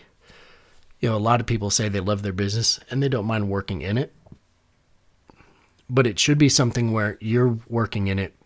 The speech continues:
because you want to, not because you have to for the business to succeed. And that's a very particular skill set,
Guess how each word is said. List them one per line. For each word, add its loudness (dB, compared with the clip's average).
because -4
you -4
want 2
to, -2
not 0
because 0
you -2
have -2
to -6
for -4
the -4
business -2
to 0
succeed. -2
And 2
that's 4
a -2
very 8
particular 0
skill 2
set, 4